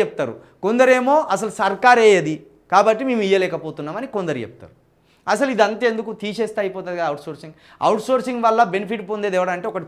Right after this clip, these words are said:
ప్రభుత్వం, రెండు ఈ మధ్యలో ఉన్న బ్రోకర్ గాడు. అంతేగాని ఉద్యోగస్తులకు ఎలాంటి బెనిఫిట్ లేదు దీనివల్ల. వీళ్ళు దీనివల్ల పని గంటలు అధికంగా ఉంటాయి, వీళ్ళ శ్రమ అధికంగా ఉంటుంది, వీళ్ళ శ్రమ దోపిడీ ఉంటుంది. ఆ శ్రమకు తగ్గట్టు వీళ్ళకు ప్రతిఫలం రాదు,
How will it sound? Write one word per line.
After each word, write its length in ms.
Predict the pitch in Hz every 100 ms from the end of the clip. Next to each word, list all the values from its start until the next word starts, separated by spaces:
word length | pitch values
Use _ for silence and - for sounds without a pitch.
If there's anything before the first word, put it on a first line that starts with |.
| 156
ప్రభుత్వం, 400 | 156 180 208 214
రెండు 300 | 170 170 185 151 - - -
ఈ 60 | 160
మధ్యలో 360 | 147 147 170 170
ఉన్న 100 | 151
బ్రోకర్ 300 | 123 147 139 113
గాడు. 160 | 90 - _ _ _ _ _
అంతేగాని 440 | 151 185 247 240 233 196
ఉద్యోగస్తులకు 560 | 160 233 226 226 226
ఎలాంటి 340 | 208 240 262 262
బెనిఫిట్ 400 | 220 220 214 190
లేదు 120 | 170
దీనివల్ల. 340 | 151 139 110 92 - _ _ _ -
వీళ్ళు 420 | 151 233 240 254 254 214 165
దీనివల్ల 400 | 226 220 220 240 247 240 -
పని 160 | 185 220
గంటలు 360 | 233 240 247 247
అధికంగా 420 | 202 208 196 165
ఉంటాయి, 240 | 120 135 196 - - _
వీళ్ళ 140 | 165 202
శ్రమ 280 | 208 196 233
అధికంగా 440 | 226 214 185 147
ఉంటుంది, 260 | 127 143 226
వీళ్ళ 180 | 208 214
శ్రమ 240 | 196 196
దోపిడీ 380 | 214 240 240 233 170
ఉంటుంది. 320 | 127 143 226 285 - _ _ _ _ _ _
ఆ 80 | 185
శ్రమకు 400 | 202 208 247 269
తగ్గట్టు 440 | 254 240 208 214 311 254
వీళ్ళకు 220 | 208 196 190
ప్రతిఫలం 420 | 175 190 196 185
రాదు, 240 | 170 190